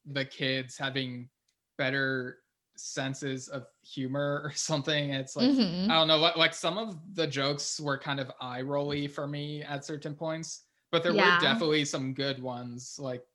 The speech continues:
Speaker 1: it, it kinda, like, went back and forth throughout this one, I guess.
Speaker 2: Mm-hmm. Oh, another thing I really liked in this movie was, do you remember in the first movie had, how they had that, like, gang of babies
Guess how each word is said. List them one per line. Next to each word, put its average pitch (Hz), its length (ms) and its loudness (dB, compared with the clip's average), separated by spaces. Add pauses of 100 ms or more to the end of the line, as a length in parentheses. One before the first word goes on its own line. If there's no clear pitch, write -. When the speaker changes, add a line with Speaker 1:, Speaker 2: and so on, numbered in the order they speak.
(160)
Speaker 1:
it, 165 240 -2
it 151 80 -4
kinda, 170 280 2
like, 143 280 -2 (500)
went 135 220 -6
back 131 220 0
and 127 120 -8
forth 123 340 -10
throughout 123 240 -8
this 127 180 -6
one, 127 180 -4
I 131 80 -4
guess. 131 460 -6 (420)
Speaker 2:
Mm-hmm. 226 460 2 (340)
Oh, 339 420 8
another 311 360 10
thing 480 140 8 (140)
I 320 120 6
really 240 240 10
liked 151 400 2 (100)
in 285 120 8
this 214 180 8
movie 240 480 6 (240)
was, 269 220 8
do 240 140 6
you 285 60 10
remember 277 240 8
in 415 80 8
the 427 100 6
first 233 280 6
movie 269 260 4
had, 240 320 8
how 240 200 6
they 233 120 6
had 226 240 8
that, 226 180 8
like, 214 260 2
gang 208 500 6
of 226 300 2
babies 226 840 4